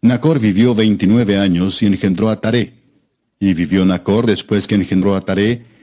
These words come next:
ciento diecinueve años, y engendró hijos e hijas. Taré vivió setenta años, y engendró a Abram, a Nacor y a Harán.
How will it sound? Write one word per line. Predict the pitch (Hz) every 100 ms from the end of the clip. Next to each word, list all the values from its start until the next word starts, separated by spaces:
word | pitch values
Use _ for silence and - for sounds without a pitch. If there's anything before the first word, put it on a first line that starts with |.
| _ -
ciento | 123 143 139 135
diecinueve | 123 117 - 98 110 101
años, | 101 92 95 104 -
y | 117 113
engendró | 104 107 101 107
hijos | 143 123 131 123
e | 123
hijas. | 110 - - - _ _ _ _ _ _ _ _ _ _ _ _
Taré | 82 98 107
vivió | 101 85 107 113
setenta | 113 98 - 120 110 104
años, | 101 107 123 123
y |
engendró | 117 101 98 107 104
a | 98
Abram, | 107 113 135 131 - _ -
a | 95
Nacor | 101 - 113 120 123 - _ _
y | 98
a | 98 90
Harán. | 98 85 65